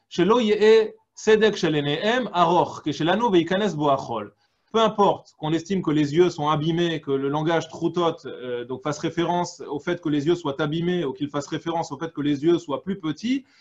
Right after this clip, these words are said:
l'explication est la même. Euh, c'est que Akadosh Baruch Hu a fait en sorte que, euh, la nature des yeux soit modifiée, tout simplement pour l'adapter. Et c'est quelque chose qu'on connaît bien. On, on sait que ça fonctionne avec les yeux bridés,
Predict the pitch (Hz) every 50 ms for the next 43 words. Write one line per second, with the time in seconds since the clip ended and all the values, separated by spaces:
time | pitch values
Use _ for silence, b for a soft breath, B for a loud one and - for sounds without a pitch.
0 | b b b b 160 170 - - - 208 - 202 196 190 - 214 208 190 165 151
1 | 139 135 147 175 226 262 262 185 - _ _ _ _ _ _ 123 123 123 123 113
2 | - - - 170 165 - 190 196 208 208 - - 151 147 - 175 180 170 160 170
3 | 175 170 175 202 175 143 - - 208 196 185 - - 202 202 175 156 - _ _
4 | - - 170 165 160 135 - b b b b b b - 127 131 135 147 147 175
5 | 190 - - - 240 254 247 202 165 165 160 147 156 208 196 196 190 175 165 165
6 | 170 156 151 160 151 - - 226 254 277 269 - 226 208 220 214 - 196 196 196
7 | 226 - - 151 170 165 156 143 147 143 143 - - 247 247 180 - - - 123
8 | 135 - 175 170 - - 190 - - 156 160 165 165 233 269 247 196 151 147 -
9 | - 156 147 143 139 - 160 147 - - 151 143 135 - 147 135 - - 175 160
10 | 139 131 135 - 143 139 127 127 151 139 143 139 175 165 190 214 226 220 220